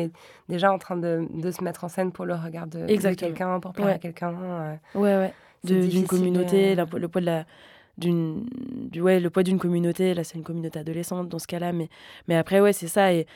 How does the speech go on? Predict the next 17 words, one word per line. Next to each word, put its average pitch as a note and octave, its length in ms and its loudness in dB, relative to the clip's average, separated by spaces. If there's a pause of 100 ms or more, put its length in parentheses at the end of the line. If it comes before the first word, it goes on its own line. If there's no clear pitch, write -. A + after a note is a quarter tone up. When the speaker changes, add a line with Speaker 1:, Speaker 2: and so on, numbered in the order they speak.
(200)
Speaker 2:
je F3 80 -2
me E3+ 40 4
suis E3+ 140 2
rendu E3+ 240 4
compte G3 140 2
que F3 80 0
j'avais D#3+ 200 4
fait E3+ 160 -4
finalement E3+ 360 2
le E3 120 0
pire - 300 -4
truc G3 280 -4
en E3+ 240 -2
sortant E3+ 400 -4
un D#3+ 100 -4
livre, F3+ 220 -4
enfin, D3+ 460 -2